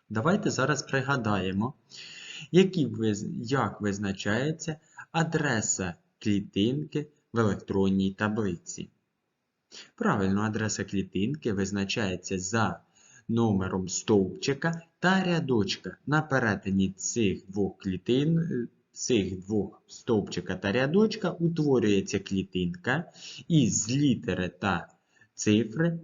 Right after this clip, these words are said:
утворюється адреса. Які формули з математики ви вже знаєте?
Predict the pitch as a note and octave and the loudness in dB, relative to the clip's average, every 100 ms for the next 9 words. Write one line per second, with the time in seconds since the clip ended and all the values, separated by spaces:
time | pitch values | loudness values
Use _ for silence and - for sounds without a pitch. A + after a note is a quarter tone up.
0 | - G2 F2+ F#2 G2+ B2 B2 D3+ C#3+ A2+ | -8 -6 0 2 2 0 -2 -4 -4 -2
1 | G2 F2 - F#2 - _ _ C#3+ E3+ G3 | -4 -4 -8 -10 -20 _ _ 2 4 4
2 | - D3+ D3+ F#3 F3+ D#3+ B2+ A#2+ B2 G2 | 4 4 4 4 4 2 0 -2 0 2
3 | G2+ A#2 - A#2+ G#2+ F#2+ F#2 G#2+ G2+ F2+ | 2 0 -4 -6 -6 -2 0 0 -2 -4
4 | F2+ F2+ F#2+ F#2+ F#2+ F#2+ - | -4 -4 -2 0 0 -2 -6